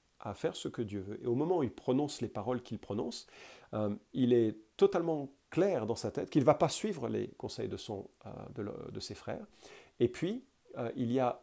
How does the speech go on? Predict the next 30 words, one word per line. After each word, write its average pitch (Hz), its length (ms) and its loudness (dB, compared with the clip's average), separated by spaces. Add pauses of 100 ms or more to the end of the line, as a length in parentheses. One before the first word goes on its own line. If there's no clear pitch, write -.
une 110 160 -2
réorientation 185 1000 0 (760)
qui 120 140 0
vient 160 180 4
du 160 120 0
Père - 440 -4 (460)
et, 135 360 4
euh, 113 180 0
qui - 240 -2
a 123 60 4
un 131 100 4
objectif, 110 640 0 (160)
euh, 104 120 -4 (960)
euh, - 40 -18 (800)
beaucoup 147 200 2
plus 151 220 0
pertinent. 101 480 -4
Et 95 40 -8
ça - 140 -4
nous 113 160 2
conduit 113 360 0
à - 20 2
la 92 100 -2
quatrième 104 340 -4
remarque, 113 320 -4
la 104 60 -8
question 131 280 -6
du 104 120 -6
timing 139 480 0
opportun. - 500 -6